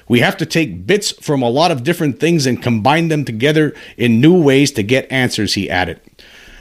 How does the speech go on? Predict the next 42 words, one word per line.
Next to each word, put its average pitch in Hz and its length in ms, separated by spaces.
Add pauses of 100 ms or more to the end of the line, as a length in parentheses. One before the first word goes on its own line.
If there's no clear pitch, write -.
The 151 120
initiative, 147 480
which 123 200
was 120 120
approved 175 380
by 151 140
the 123 240
A 156 240
I 135 260
double 143 340
A 131 120
Council 143 440
of 113 120
Directors, 110 560
is 117 120
expected 156 520
to 123 80
be 117 180
announced 120 380
on 107 160
Thursday. 98 560 (380)
The 120 100
move 165 320
comes 170 280
as 135 140
Congress 175 460
has 127 100
taken 139 320
additional 175 460
steps 131 380
to 120 120
compel 147 460
the 117 80
Pentagon 156 720
and 156 320
intelligence 127 560
agencies 98 500
to - 100
study 208 300
U 117 220
F 92 160
Os 104 320